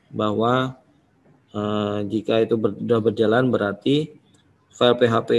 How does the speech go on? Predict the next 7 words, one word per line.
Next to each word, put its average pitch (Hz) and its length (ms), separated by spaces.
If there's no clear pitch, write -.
tersebut 120 320
sudah 113 480
benar 110 640
dan 104 240
sudah 107 400
siap 117 480
untuk 107 320